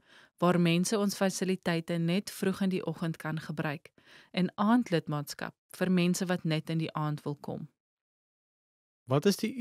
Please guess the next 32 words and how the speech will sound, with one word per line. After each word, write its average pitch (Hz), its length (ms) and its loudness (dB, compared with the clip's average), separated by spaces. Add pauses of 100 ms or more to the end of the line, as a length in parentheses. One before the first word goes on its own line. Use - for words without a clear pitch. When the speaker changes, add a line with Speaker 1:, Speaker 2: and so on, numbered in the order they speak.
(120)
Speaker 2:
ure 123 200 8
vir 127 180 -4
vroegoggendlede? 175 1040 4 (1000)
Speaker 1:
Vroegoggendlede 196 1080 -2 (380)
kan 185 160 2
die 185 100 4
fasiliteite 180 680 0
gebruik 165 480 -2
van 160 220 -6
ses 165 320 -2
uur 196 220 0
tot 220 220 -6
tien 160 200 0
uur 160 140 -2
in 151 180 -4
die - 80 -10
oggend, 208 400 -2 (480)
en 180 240 0
aandlede 185 760 2
kan 170 160 -2
die 170 100 2
fasiliteite 175 680 0
gebruik 160 520 -2 (260)
van 185 240 2
ses 175 300 0
uur 175 160 -2
tot 175 220 -4
elf 151 320 -2
uur 151 240 -4
in 170 120 2
die 160 160 0
aand. - 400 -12